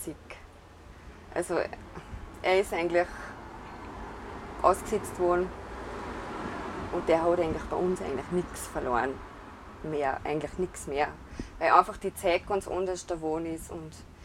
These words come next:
eben durch den Tourismus, Almwirtschaft für die Bauern, ist viel größer und viel mehr und das hat halt einfach nicht Platz,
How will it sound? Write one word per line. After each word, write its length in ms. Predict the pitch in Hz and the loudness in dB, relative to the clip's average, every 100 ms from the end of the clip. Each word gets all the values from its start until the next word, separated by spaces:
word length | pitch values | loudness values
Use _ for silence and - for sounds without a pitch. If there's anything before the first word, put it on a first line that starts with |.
| - - | -10 -2
eben 160 | 190 | 0
durch 180 | 202 190 | 2 0
den 120 | 190 | 0
Tourismus, 760 | 170 175 185 - 185 180 - - | -4 -4 -6 -4 -2 -2 -6 -2
Almwirtschaft 680 | - 180 175 165 - 170 - | 2 4 2 -4 -4 -10 -10
für 120 | - | -8
die 60 | 170 | -2
Bauern, 480 | 156 147 151 151 160 - - - - - - - - - - - - - - - | 2 2 0 -4 -12 -16 -16 -16 -16 -16 -16 -16 -16 -16 -16 -16 -14 -12 -12 -2
ist 180 | 214 - | 0 2
viel 120 | 226 | -2
größer 560 | - 180 175 - 202 185 | 4 6 6 6 8 8
und 160 | 185 175 | 4 0
viel 180 | 202 196 | -2 0
mehr 320 | 165 175 170 | 2 2 2
und 160 | 175 180 | 0 -4
das 280 | 170 - | -8 -4
hat 160 | 170 165 | 0 0
halt 140 | 180 | 2
einfach 380 | 127 156 170 - | 2 2 -2 -6
nicht 300 | 185 175 - - - - - - - - - - - - | -2 -2 -4 -10 -12 -16 -18 -18 -18 -20 -20 -18 -16 -10
Platz, 380 | 143 - - | -8 -8 -14